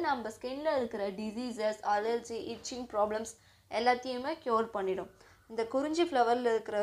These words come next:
ரூட் வந்து நம்மளுடைய ஃபீவர், அப்புறம் நம்மளுக்கு இருக்கிற ட்ரை காஃப், அதுக்கப்புறம் கோல்டு, இது எல்லாத்தையுமே க்யூர் பண்ணிடும். இந்த குறிஞ்சி ஃப்ளவர் வந்து நிறைய மெடிசினல்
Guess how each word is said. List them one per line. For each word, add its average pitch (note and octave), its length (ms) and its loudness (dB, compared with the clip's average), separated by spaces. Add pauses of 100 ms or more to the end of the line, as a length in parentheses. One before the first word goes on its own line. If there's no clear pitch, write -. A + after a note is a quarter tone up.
(100)
ரூட் C#4+ 320 2
வந்து G3+ 320 -4 (280)
நம்மளுடைய G#3+ 420 -4 (100)
ஃபீவர், A#3+ 560 0
அப்புறம் B3 300 -2
நம்மளுக்கு G#3 400 -6
இருக்கிற G#3+ 260 -2 (140)
ட்ரை G3+ 120 4 (200)
காஃப், G#3 240 0 (340)
அதுக்கப்புறம் A3+ 560 -2
கோல்டு, G#3 320 -2 (100)
இது G3+ 160 -4
எல்லாத்தையுமே A#3 520 -2 (180)
க்யூர் A#3 320 2
பண்ணிடும். F#3 360 -6 (520)
இந்த A3+ 140 0 (120)
குறிஞ்சி D#4+ 340 0 (100)
ஃப்ளவர் G#3+ 440 2
வந்து G3 240 -2 (140)
நிறைய A#3+ 260 4 (120)
மெடிசினல் C4 520 -4